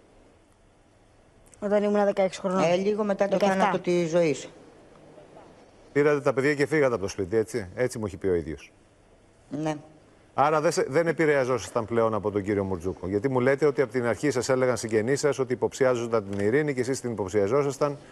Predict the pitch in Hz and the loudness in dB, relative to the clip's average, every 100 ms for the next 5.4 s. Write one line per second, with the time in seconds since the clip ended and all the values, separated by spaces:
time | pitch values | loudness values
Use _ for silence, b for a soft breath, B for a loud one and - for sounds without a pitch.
0 | B B B 120 123 113 151 143 123 113 | B B B 0 2 2 2 0 0 -2
1 | 151 151 151 143 120 - 120 107 160 147 | 0 0 0 0 -2 0 0 0 -2 -2
2 | 139 131 151 147 - - - 117 147 139 | 0 0 0 -2 -6 -18 -8 0 2 2
3 | 135 120 120 123 143 143 139 131 117 - | 0 0 -2 -2 0 0 2 0 0 0
4 | 139 139 127 110 - 143 - 131 131 123 | 0 2 0 0 2 0 2 0 0 -2
5 | - 113 87 | 0 0 -2